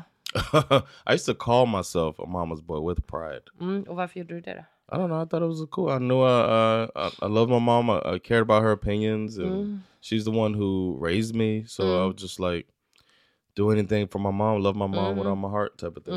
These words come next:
Speaker 2: Mm-hmm.
Speaker 1: I still do. But
Speaker 2: Yeah, of course.
Speaker 1: I called
Speaker 2: Mm.
Speaker 1: myself a mama. Like, I,
Speaker 2: Mm-hmm.
Speaker 1: th-, she was the one I went to for,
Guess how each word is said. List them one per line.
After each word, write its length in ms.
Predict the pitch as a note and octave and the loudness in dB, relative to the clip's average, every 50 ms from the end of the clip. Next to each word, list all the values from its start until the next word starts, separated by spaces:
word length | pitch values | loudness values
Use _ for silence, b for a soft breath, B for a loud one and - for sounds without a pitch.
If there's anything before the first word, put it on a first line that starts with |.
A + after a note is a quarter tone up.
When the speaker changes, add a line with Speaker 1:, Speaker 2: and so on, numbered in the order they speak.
| F3 F3 | -4 -4
Speaker 2:
Mm-hmm. 220 | D#3+ D#3+ E3 - | -4 -6 -8 -8
Speaker 1:
I 40 | - | -10
still 460 | - - B2 A#2+ A#2 A2+ G#2+ G2+ G2+ - - | -2 2 2 4 4 4 2 0 -4 -8 -4
do. 300 | G2+ G#2+ A#2+ B2 G#2+ G2+ _ _ _ _ - | -2 -2 -2 -2 -4 -8 _ _ _ _ -6
But 80 | - | -4
Speaker 2:
Yeah, 140 | A3 F#3 B2 | -2 -2 -2
of 120 | - - | -4 -8
course. 280 | _ - F2+ - - - | _ -10 -10 -10 -10 -14
Speaker 1:
I 20 | |
called 240 | - - A2 A2 G#2 | -6 -2 0 0 2
Speaker 2:
Mm. 40 | G2+ G#2+ | 2 0
Speaker 1:
myself 260 | G2+ - G#2 G2+ - | -2 -2 -4 -6 -6
a 40 | F#2 | -6
mama. 220 | F2+ F#2 G2 - - F#2 F2+ | -8 -10 -10 -10 -10 -10 -10
Like, 120 | E2+ - F2 | -8 -4 -2
I, 160 | F#2 F#2+ F2 | 0 0 0
Speaker 2:
Mm-hmm. 240 | - - F3 E3 E3+ | -2 -6 -10 -10 -8
Speaker 1:
th-, 140 | F#2+ - - | -10 -10 -8
she 120 | - G#2+ | -8 -8
was 100 | G#2 G2+ | -6 -6
the 80 | G2 G2 F2 F#2+ | -6 -6 -6 -4
one 140 | F#2+ F#2+ F#2+ | -4 -4 -4
I 200 | F#2+ F#2+ F#2 F2+ - _ _ _ _ _ _ _ - | -4 -4 -6 -6 -10 _ _ _ _ _ _ _ -10
went 220 | F2+ F#2+ F#2 - - - | -8 -8 -8 -10 -10 -8
to 280 | G2 G2 F#2+ F#2 F2+ F2 | -6 -6 -6 -6 -8 -10
for, 320 | - - F2+ F2 E2 | -12 -10 -10 -8 -8